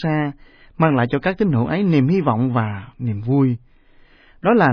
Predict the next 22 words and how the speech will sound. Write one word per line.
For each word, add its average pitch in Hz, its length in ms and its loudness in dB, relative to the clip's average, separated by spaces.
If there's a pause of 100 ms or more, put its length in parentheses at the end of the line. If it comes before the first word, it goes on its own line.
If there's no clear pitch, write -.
(120)
niềm 123 260 4
tin 196 340 2
nơi 190 180 2
Thiên 190 280 -2
Chúa 202 260 -2
giàu 123 340 -2
lòng 107 320 -4
từ 110 140 -6 (100)
bi 147 280 0 (400)
và 135 200 0
tình 139 220 4
thương 202 300 4
của 214 100 4
Ngài 135 280 2
được 110 180 -4
mặc 110 220 -2
khải 113 220 -4
nơi 165 180 0
Đức 196 180 -4
Giêsu 143 480 -2
Kitô. 127 560 -4 (1400)
Sự 127 280 0